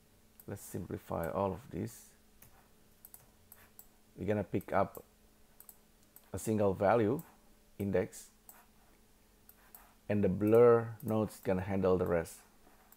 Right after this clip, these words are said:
So it's gonna propagate automatically. So at first we pick up a face,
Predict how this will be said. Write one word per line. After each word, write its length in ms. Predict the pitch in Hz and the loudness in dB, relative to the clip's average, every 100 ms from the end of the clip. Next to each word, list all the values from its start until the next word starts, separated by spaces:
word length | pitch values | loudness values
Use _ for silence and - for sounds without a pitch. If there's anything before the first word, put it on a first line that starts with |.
| - | -20
So 100 | - | -6
it's 120 | 92 98 | -4 0
gonna 180 | 113 | 0
propagate 580 | 107 107 98 92 92 90 - - _ - | 0 -2 -2 0 0 0 -4 -20 _ -8
automatically. 560 | 95 95 95 98 110 110 - - _ _ _ _ _ _ _ _ _ _ _ _ _ - - - - - - - _ _ - _ - - - | -4 -2 -2 -2 -4 -4 -8 -20 _ _ _ _ _ _ _ _ _ _ _ _ _ -20 -20 -20 -20 -20 -20 -20 _ _ -20 _ -20 -20 -14
So 320 | - 73 - - - | -10 -10 -10 -16 -12
at 160 | 87 | -12
first 440 | - 127 131 - 117 | 0 4 4 2 -4
we 100 | 98 | -4
pick 280 | - 104 | -4 0
up 220 | 98 185 - - - - - _ - | 2 0 -2 -20 -20 -20 -20 _ -6
a 400 | 90 87 82 - | -2 0 0 -2
face, 520 | - 123 147 - - | -2 0 0 -4 -18